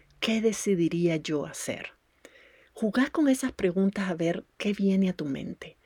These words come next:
Te aseguro que te <laughs> vas a sorprender porque basta con cambiar las preguntas o hacernos preguntas distintas para encontrar soluciones y respuestas que no habíamos an-,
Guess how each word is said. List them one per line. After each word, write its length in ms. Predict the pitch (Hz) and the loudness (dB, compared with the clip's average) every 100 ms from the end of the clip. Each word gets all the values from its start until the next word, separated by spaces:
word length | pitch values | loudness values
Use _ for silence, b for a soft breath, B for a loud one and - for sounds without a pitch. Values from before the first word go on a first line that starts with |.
| b b b b _ _ _ _ _ _ | b b b b _ _ _ _ _ _
Te 120 | 180 | 0
aseguro 440 | 165 175 190 214 | 2 0 0 -2
que 100 | - 202 | -4 -6
te 120 | 180 | -6
<laughs> 40 | |
vas 220 | 175 - | -6 -6
a 40 | - | -4
sorprender 800 | - 175 - 147 143 165 160 - | -2 -2 -2 -6 -4 -2 -2 -4
porque 420 | 160 - 160 139 B B B B - | -10 -6 -4 -4 B B B B -16
basta 440 | 151 175 185 - | -2 0 0 -4
con 180 | 208 208 | 0 0
cambiar 440 | 196 156 156 165 190 | 0 -4 0 0 -2
las 120 | 190 | -4
preguntas 540 | - 175 185 180 156 | -2 0 0 0 -4
o 40 | - | -6
hacernos 360 | - 165 185 | -6 -4 -4
preguntas 440 | 175 180 170 170 160 | 0 0 0 -2 -6
distintas 480 | 165 - 214 196 175 | -6 -2 -2 -2 -6
para 160 | 160 | -6
encontrar 640 | 156 160 156 - 160 170 B B B | -6 -6 -6 -4 -4 -4 B B B
soluciones 600 | - 196 170 - 180 190 | 0 2 2 0 -2 0
y 80 | 180 | 0
respuestas 520 | 165 - 175 165 165 | -2 -4 -6 -4 -8
que 140 | - 165 | -4 -4
no 80 | |
habíamos 380 | 143 147 151 - | -2 -4 -6 -8
an-, 200 | - 165 | -10 -10